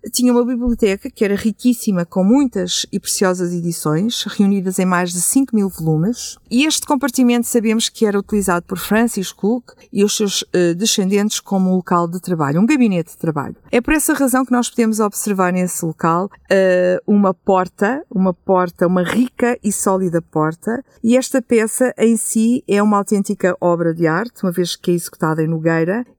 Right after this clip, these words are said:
e é decorada com o tema clássico de Diana, a deusa da caça.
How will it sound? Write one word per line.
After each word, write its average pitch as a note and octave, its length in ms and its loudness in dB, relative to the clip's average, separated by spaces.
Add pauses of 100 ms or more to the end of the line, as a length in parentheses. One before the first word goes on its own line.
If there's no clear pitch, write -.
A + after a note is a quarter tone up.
e A#3+ 160 2
é C4+ 80 0
decorada G3 480 0
com - 160 -2
o G#3 60 2
tema F#3+ 260 0
clássico F3+ 500 -2
de F3+ 100 -2
Diana, E3 560 0
a E3+ 60 0
deusa E3 360 0
da D#3 120 -4
caça. - 480 -8